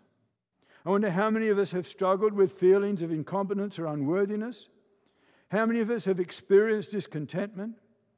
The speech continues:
That we've even wished for a greater gift or a more important ministry?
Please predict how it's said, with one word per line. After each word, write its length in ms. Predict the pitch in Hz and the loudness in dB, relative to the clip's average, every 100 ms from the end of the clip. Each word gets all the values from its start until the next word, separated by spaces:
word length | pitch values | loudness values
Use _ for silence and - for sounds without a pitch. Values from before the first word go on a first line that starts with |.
| _ _ _ | _ _ _
That 160 | 180 180 | 0 2
we've 220 | 190 180 196 | 2 -2 -2
even 300 | 233 226 208 | -2 0 2
wished 240 | 220 - | 0 0
for 100 | 214 | -2
a 60 | 165 | -2
greater 420 | 123 196 214 214 | 0 2 2 0
gift 360 | 143 220 - | -2 -2 0
or 200 | 190 175 | -2 0
a 60 | 160 | 0
more 240 | 175 202 | 2 2
important 560 | 208 185 202 208 170 156 | 0 -2 0 0 -2 -4
ministry? 500 | 190 208 - 208 208 | -2 -2 -6 -10 -12